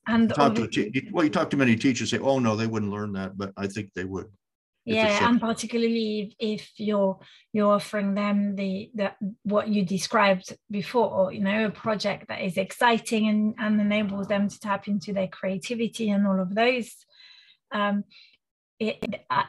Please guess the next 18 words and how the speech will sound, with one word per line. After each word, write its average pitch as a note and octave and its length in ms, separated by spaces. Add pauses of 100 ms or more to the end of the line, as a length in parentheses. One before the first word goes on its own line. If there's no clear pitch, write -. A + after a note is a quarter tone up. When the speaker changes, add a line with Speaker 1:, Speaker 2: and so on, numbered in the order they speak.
Speaker 1:
I G#3+ 180
would G#3 200
imagine G3 480
they G3 100
would G3 200
be G3 180
really G3 460
alive, A3 580
like G3 240
you A3 100
said, G3 360
and G#3 440
really G3 220
wanting A3+ 520
to - 120
be G3+ 140
part - 400
of, G3+ 140